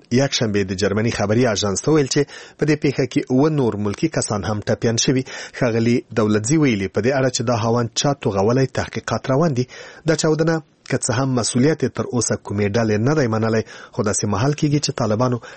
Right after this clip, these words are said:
له افغان حکومت سره اوربند اعلان کړی. بل خوا د بګرام پر هوایي اډې هم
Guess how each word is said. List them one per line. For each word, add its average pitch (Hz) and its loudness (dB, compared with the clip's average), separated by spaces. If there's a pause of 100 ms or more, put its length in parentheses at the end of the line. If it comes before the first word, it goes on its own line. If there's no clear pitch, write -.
له 101 0
افغان 131 0
حکومت 110 -2
سره 101 -2
اوربند 107 0
اعلان 104 0
کړی. 113 0 (1600)
بل 131 4
خوا 131 -2 (360)
د 120 0 (140)
بګرام 127 0
پر 113 -2
هوایي 117 2
اډې 113 0
هم 127 0